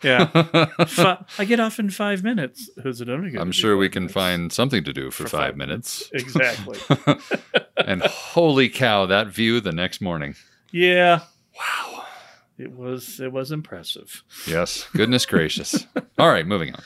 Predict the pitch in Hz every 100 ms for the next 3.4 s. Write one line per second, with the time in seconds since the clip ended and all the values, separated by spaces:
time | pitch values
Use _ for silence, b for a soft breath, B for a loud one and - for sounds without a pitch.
0 | B - 185 147 113 104 - 240 226 202
1 | B B B B B - 220 247 240 185
2 | 180 - _ _ _ _ _ _ _ -
3 | - 160 160 151